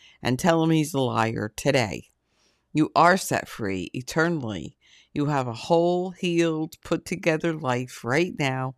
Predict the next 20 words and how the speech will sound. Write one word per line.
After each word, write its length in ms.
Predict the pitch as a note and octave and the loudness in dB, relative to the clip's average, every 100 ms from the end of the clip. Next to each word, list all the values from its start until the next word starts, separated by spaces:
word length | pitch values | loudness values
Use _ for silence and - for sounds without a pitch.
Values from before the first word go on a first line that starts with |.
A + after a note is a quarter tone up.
| _ _ _ _ | _ _ _ _
with 260 | - A#2 C#3 | -8 -8 -2
more 520 | C3+ D3+ F3+ F3+ - | 4 6 8 6 0
and 220 | - B2+ B2 | -4 -4 0
more 320 | C#3+ D#3+ E3 | 4 4 4
life 500 | C#3+ C3+ C3+ C3+ - - | 2 2 2 -2 -10 -4
on 240 | C3+ C3 | -2 -2
the 100 | C#3 | -4
way. 380 | C3 A2+ A2 - - _ _ - - - _ | -6 -8 -8 -14 -18 _ _ -20 -20 -20 _
He'll 260 | - G#3 A#3+ | 4 6 6
run 400 | G#3 G3+ D#3 A2+ | 2 0 -2 -6
with 160 | B2 D3 | -6 -4
his 220 | C#3+ - | -6 -4
tail 260 | E3 F3 | -2 -2
between 380 | F#3 F3 F#3+ F#3 | -4 -8 -8 -6
his 180 | F3+ E3 | -6 -4
legs 380 | D#3 F3+ C3+ - | -2 0 -2 -10
because 440 | - - D3 C#3 | -12 -6 -6 -4
he's 200 | E3+ D#3+ | -6 -8
a 40 | D3+ | -6
coward. 600 | E3+ D#3+ E3+ B2 G#2+ | -2 -2 -2 -6 -8